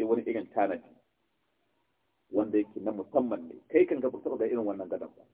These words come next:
Allah da kai ne ya tabbatar da gadon yana da girma kwarai da gaske.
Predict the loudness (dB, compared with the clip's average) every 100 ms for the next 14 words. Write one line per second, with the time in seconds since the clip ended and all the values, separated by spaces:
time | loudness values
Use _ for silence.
0 | _ _ _ _ _ _ _ _ _ 4
1 | 6 6 6 4 4 6 4 4 -2 -2
2 | 0 4 4 4 2 0 -4 -4 -4 -4
3 | -6 -12